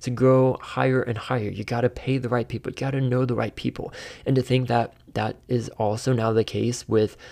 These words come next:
social media and getting audiences built and customers is you just have to pay. And, like, for them, they don't realize, like, you don't realize as you're scrolling through Facebook or Instagram,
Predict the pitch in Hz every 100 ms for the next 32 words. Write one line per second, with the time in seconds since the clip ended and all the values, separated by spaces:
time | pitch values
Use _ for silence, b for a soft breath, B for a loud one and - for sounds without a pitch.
0 | B B - - 113 110 - 107 107 117
1 | 151 156 - 117 113 110 107 107 - 101
2 | 101 120 127 131 123 120 127 110 - 110
3 | - 123 147 170 123 107 107 110 113 -
4 | - 131 - - - - - - 117 107
5 | - B B - 139 165 139 117 120 127
6 | 151 123 117 127 110 - - 113 117 147
7 | 143 120 117 110 107 113 110 107 - 110
8 | 107 107 - 110 - 104 - - 107 -
9 | 104 98